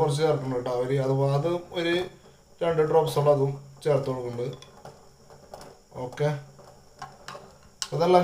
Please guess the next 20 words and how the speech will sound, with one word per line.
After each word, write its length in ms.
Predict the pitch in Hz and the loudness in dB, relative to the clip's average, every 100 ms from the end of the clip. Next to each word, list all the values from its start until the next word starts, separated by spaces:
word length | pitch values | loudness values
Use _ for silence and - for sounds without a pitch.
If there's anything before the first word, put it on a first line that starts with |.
| 185 | 8
ചേർത്ത് 320 | 196 165 180 | 6 6 2
നന്നായി 420 | 196 170 160 160 170 | 2 4 4 4 0
മിക്സ് 200 | 180 - 139 | -2 -4 0
ചെയ്യാം 240 | 135 117 143 | 2 2 0
ട്ടോ. 80 | - - | 0 -4
ഇതിലേക്ക് 280 | 196 190 196 | -8 0 2
നമ്മളെല്ലാം 360 | 214 208 208 196 202 | 6 8 8 8 4
മിക്സ് 180 | 190 185 | 0 -2
ചെയ്ത് 120 | 185 | 6
കൊടുത്തിട്ടുണ്ട്. 440 | 202 196 180 180 170 170 | 8 6 2 2 4 4
ഇനി 120 | 170 | 2
ഇതിലേക്ക് 220 | 175 175 180 | 2 2 2
ഇത് 80 | 185 190 | 2 4
എല്ലാം 180 | 180 175 180 | 4 4 0
മിക്സ് 180 | 180 - | -6 -4
ചെയ്തതിന് 280 | 180 180 170 | -2 0 2
ശേഷം 300 | 180 165 165 | 2 4 2
നമ്മള് 240 | 165 165 196 - - - _ _ _ 147 | 4 6 4 0 -12 -20 _ _ _ -6
ഇനി 140 | 156 | -2
ഇതില് 200 | 165 175 | 0 2